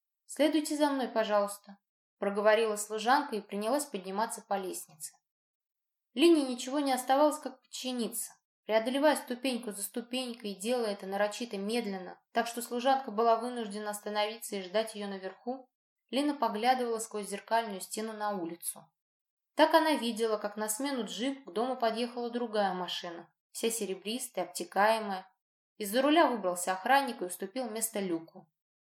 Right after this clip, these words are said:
Тот развернулся на площадке перед домом и выехал за ворота. Вот тогда Лина резко замерла и пробормотала: "Подождите, пожалуйста, я быстро".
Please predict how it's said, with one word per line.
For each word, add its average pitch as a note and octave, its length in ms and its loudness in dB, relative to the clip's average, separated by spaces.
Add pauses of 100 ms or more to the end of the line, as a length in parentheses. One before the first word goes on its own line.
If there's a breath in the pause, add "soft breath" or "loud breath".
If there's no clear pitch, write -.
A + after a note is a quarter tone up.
(400)
Тот D4+ 180 2
развернулся C#4 680 2
на A3 80 -2
площадке A3 500 2
перед F#3+ 320 -4
домом B3+ 400 2
и F#3+ 40 -6
выехал C#4 380 -2
за F#3 140 -8
ворота. E3 520 -6 (1500)
Вот C4+ 200 0
тогда D4 320 8
Лина C4 280 2
резко A#3+ 340 0
замерла G#3+ 560 2
и C4+ 80 -8
пробормотала: G#3+ 880 -6 (1800)
"Подождите, A#3+ 460 -4
пожалуйста, G3 540 0
я G#3+ 140 0
быстро". A#3 400 -2